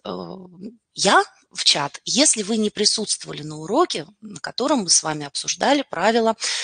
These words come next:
а, написания "не" с разными частями речи. Вот если такие есть, то,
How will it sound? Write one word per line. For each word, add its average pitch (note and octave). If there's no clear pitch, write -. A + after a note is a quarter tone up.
а, D#3+
написания F#3+
"не" D#3+
с -
разными D#3+
частями D#3+
речи. C#3+
Вот D3
если F3+
такие D3+
есть, G#3+
то, C#4